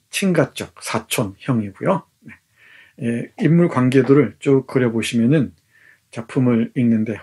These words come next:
훨씬 더 많은 도움을 얻을 수 있을 겁니다. 다음 볼까요? 하타나카 요시오,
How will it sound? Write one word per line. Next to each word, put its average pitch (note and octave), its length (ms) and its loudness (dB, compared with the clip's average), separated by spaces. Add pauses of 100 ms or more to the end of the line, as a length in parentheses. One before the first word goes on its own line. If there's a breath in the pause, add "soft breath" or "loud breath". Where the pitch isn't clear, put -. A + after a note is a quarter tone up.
훨씬 C3+ 380 -4
더 D#3+ 200 -4 (920)
많은 A#2 300 0
도움을 A#2+ 480 0 (100)
얻을 G#2 260 -6
수 F#3+ 360 -8 (200)
있을 - 220 -6
겁니다. - 400 -16 (480)
다음 C3 380 2
볼까요? C3 360 0 (3750 loud breath)
하타나카 F3 460 2
요시오, A#2 760 4